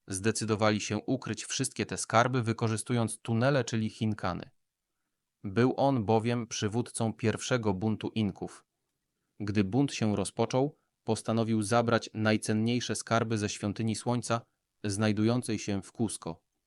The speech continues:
Coricancha. Podczas transportu skarbów korzystał z tuneli, chinkan – by uciec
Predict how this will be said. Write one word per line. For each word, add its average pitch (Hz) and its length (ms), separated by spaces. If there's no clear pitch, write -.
Coricancha. 95 640
Podczas 107 420
transportu 107 540
skarbów 104 580
korzystał 101 400
z - 80
tuneli, 98 420
chinkan – 110 520
by 95 140
uciec - 520